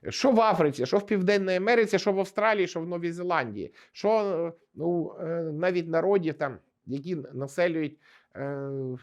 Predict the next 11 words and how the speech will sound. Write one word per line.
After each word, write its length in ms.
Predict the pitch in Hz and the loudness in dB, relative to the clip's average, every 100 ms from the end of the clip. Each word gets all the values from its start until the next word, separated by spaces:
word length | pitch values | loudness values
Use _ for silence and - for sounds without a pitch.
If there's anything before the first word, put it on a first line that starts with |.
| _ _ _ - | _ _ _ -8
<clears throat> 640 | 143 - _ _ - 123 | -8 -8 _ _ -6 -4
крайню 460 | - 175 170 160 156 | 0 4 4 2 -4
північ, 540 | 196 208 160 131 - | -2 -2 0 -4 -4
там, 200 | 120 117 - - _ - | -6 -6 -12 -20 _ -12
Н-, 340 | 127 127 117 | -8 -6 -8
Норвегія, 840 | 117 120 123 139 202 139 127 123 - _ _ _ _ | -8 -4 0 2 2 0 -4 -6 -10 _ _ _ _
Канада, 520 | - 127 147 180 143 - _ _ _ - | -8 -4 0 0 -2 -8 _ _ _ -16
на, 260 | 123 123 110 | -12 -10 -8
ближче 520 | 95 98 127 131 127 | -8 -4 -2 -2 -6
до 120 | 127 | -8
півночі, 320 | - 123 123 | -8 -12 -12